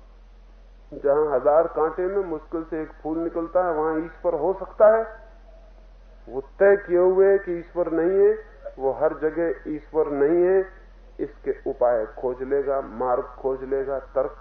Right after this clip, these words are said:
खोज लेगा, विचार खोज लेगा। वो प्रिजुडिस्ड है, वो पक्षपात से भरा है, और पक्षपात चित्त के दर्पण को ऊंचा नीचा कर देते हैं। एक दूसरा आदमी है जो कहता है ईश्वर है,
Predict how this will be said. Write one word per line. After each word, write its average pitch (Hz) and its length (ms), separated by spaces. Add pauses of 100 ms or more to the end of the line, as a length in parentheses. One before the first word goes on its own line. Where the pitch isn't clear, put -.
खोज 135 260
लेगा, 135 320
विचार 127 420
खोज 110 260
लेगा। 82 240 (320)
वो 208 140
प्रिजुडिस्ड 196 760
है, 127 260 (760)
वो 226 100
पक्षपात - 720
से 220 80
भरा 170 280
है, 165 60
और 160 240
पक्षपात 220 840 (460)
चित्त 196 300
के 214 300
दर्पण 180 640
को 202 380
ऊंचा 175 280
नीचा 175 340
कर 165 180
देते - 300
हैं। - 100 (600)
एक 226 180
दूसरा 262 320
आदमी 214 360
है 240 200
जो 202 140
कहता 196 320
है 208 180
ईश्वर 196 400
है, 202 200